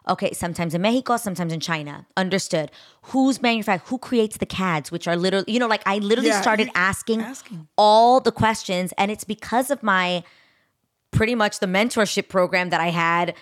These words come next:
Speaker 1: for my jewelry line that I was able to then launch my bag line. I was able to figure out going online and, guys.
Speaker 2: Okay, but let me ask you a question, because where a lot of people go wrong
Speaker 1: Yeah.
Speaker 2: building a business is
Speaker 1: Yeah.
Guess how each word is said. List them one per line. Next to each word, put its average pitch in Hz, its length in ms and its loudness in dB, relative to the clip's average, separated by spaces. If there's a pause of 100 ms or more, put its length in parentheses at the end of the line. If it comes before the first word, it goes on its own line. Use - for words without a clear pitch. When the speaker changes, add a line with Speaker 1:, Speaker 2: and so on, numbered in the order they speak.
(260)
Speaker 1:
for 185 380 0
my 170 180 0
jewelry 208 400 0
line 160 440 -2
that 170 100 -4
I 160 100 -2
was 160 240 -6
able 165 300 -2
to - 120 -8
then 156 260 -4
launch 143 420 -6 (100)
my 147 160 -4
bag 143 320 -6
line. - 380 -12 (720)
I 175 120 -2
was 175 200 -6
able 180 220 -2
to 170 60 -4
figure 175 280 -6
out 180 300 -2 (280)
going 175 320 -4
online 180 720 -4
and, 160 240 -8 (520)
guys. 180 140 -6
Speaker 2:
Okay, 254 100 2
but 240 140 -2
let 294 100 -4
me 349 100 -6
ask 320 180 -4
you 269 80 -6
a 247 40 -6
question, 208 360 -10
because 208 300 -10 (320)
where 226 160 -2
a 226 100 0
lot 240 220 -2
of 302 80 -2
people 294 240 -8
go 233 160 -4
wrong 185 500 -6
Speaker 1:
Yeah. 170 280 -2 (400)
Speaker 2:
building 208 320 -6
a 196 40 -8
business 185 420 -8
is 185 80 -4
Speaker 1:
Yeah. 165 160 -4